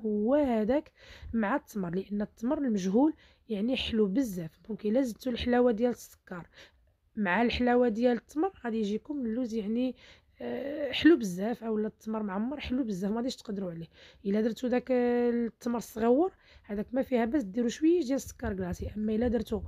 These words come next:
التمر هذا المجهول ما ديروا فيه لا سكر كلاصي لا والو. في اللوز ديالكم خليوه هكاك طبيعي وضيفوا عليه التمر. ديجا الحلاوه ديالو راه كافياكم، يعني باش ما يجيكمش بزاف حلو.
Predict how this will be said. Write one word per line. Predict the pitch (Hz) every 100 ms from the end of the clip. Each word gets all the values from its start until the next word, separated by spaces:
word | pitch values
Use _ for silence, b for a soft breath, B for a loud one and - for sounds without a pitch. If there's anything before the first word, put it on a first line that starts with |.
| B B B - _ _ _ _
التمر | _ 240 240
هذا | 220 226 214
المجهول | 202 190 214 294 226
ما | 190 208 247
ديروا | 254 185 220 214
فيه | 214
لا | 220
سكر | 247 - 226 196
كلاصي | 190 202 254
لا | 240
والو. | 202 196
في | 185 - _ _ -
اللوز | 208 202
ديالكم | 180 190 - 247
خليوه | - 208 214 233
هكاك | 196 214 214 254 254 _ b b b
طبيعي | 226 202 190 180 285 - _ -
وضيفوا | 311 254 226 - 175
عليه | 170 269 294 - b b b _ _
التمر. | - 247 285 - -
ديجا | 269 269 269
الحلاوه | 226 226 214 214
ديالو | 196 202 233 320
راه | 294 254
كافياكم، | 226 220 - 190 175 175 180
يعني | 220
باش | 233 -
ما | 226
يجيكمش | 214 240 277 254
بزاف | 196 170 180 170
حلو. | -